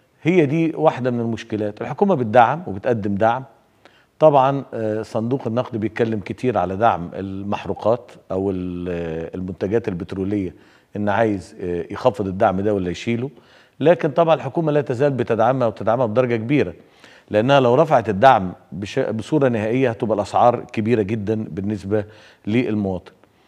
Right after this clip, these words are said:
لجنة، آه، التسعير التلقائي بتجتمع كل تلات شهور، لكنها في الاجتماع الأخير بالأمس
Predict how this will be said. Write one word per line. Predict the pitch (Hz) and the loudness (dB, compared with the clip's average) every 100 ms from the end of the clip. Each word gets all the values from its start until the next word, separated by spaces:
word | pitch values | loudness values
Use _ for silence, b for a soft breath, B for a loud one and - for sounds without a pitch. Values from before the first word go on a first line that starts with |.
| b b b b b - | b b b b b -2
لجنة، | 202 208 190 175 175 - | 0 0 0 -2 -4 -4
آه، | 120 120 | -2 -2
التسعير | 107 - 120 135 165 | -4 -6 -6 -4 -4
التلقائي | - 107 - 127 139 | -4 -6 -2 0 0
بتجتمع | 131 165 - 151 | -2 -4 -2 -2
كل | 131 143 120 | -2 -4 -2
تلات | 135 123 | -2 -4
شهور، | - 117 135 | -4 -4 -2
لكنها | 139 127 135 151 | -4 -4 -4 -4
في | - | -4
الاجتماع | 113 101 117 113 123 104 87 104 | -8 -6 -6 -2 0 -2 -4 -8
الأخير | 98 101 - - 131 | -8 -8 -8 -2 0
بالأمس | 101 101 113 127 117 - | 0 -2 -2 -2 -6 -10